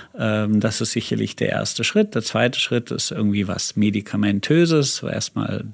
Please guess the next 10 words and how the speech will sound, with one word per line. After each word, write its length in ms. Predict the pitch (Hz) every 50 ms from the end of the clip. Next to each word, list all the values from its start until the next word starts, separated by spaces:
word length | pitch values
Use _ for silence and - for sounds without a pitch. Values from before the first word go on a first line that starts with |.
| - -
die 220 | 104 101 101 98 104 - - - - - - - - - _ _ _
Over-the-Counter-Medikamente, 1600 | _ 110 110 110 113 104 95 98 - - 131 147 165 156 - 143 139 131 123 120 120 113 - 113 110 113 113 113 117 117 - 110
die 160 | 104 104 95
entzündungshemmend 880 | - - 117 - - 135 127 123 117 113 110 - - 107 104 104 104 101
sind, 280 | 101 - 104 101 98 98
schmerzstillend, 1120 | - - 113 107 107 104 104 - - - - - - - 110 104 104 104 101 101 98 98 -
äh, 140 | 104 -
ohne 340 | 98 101 - - 127 143 143
eine 200 | 135 131 131 127
Verschreibung. 840 | - - 117 113 - - 113 110 120 120 120 123 120 120 120 117 117